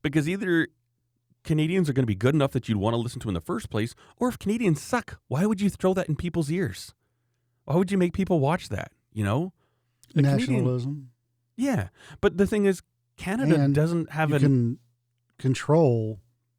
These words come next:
Speaker 1: Yes, that's what this is. He wants complete control.
Speaker 2: Yeah.
Speaker 1: And that's like, oh man, like, like, like, just let's think about this. And even so, on October thirty-first,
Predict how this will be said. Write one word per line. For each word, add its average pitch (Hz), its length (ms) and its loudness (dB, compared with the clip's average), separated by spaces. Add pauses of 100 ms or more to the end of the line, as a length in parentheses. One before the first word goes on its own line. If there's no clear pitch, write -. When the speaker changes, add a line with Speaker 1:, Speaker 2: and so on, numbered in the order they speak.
(340)
Speaker 1:
Yes, 107 640 -6
that's 131 220 -8
what 143 140 -4
this 135 180 -2
is. 175 200 0
He 123 80 2
wants 127 240 2
complete 131 380 -4
control. - 640 -4 (280)
Speaker 2:
Yeah. 147 200 -4 (320)
Speaker 1:
And 160 180 2
that's 190 260 2
like, 190 200 -2
oh 147 160 2
man, 110 240 2
like, 113 180 -4
like, 151 200 0
like, 165 220 -2
just - 260 -8
let's 165 140 -12
think 170 200 -4
about 101 220 -4
this. 98 140 -6
And 151 120 -4
even 156 300 0
so, 127 200 0
on 120 100 2
October 139 380 0
thirty-first, 123 760 -4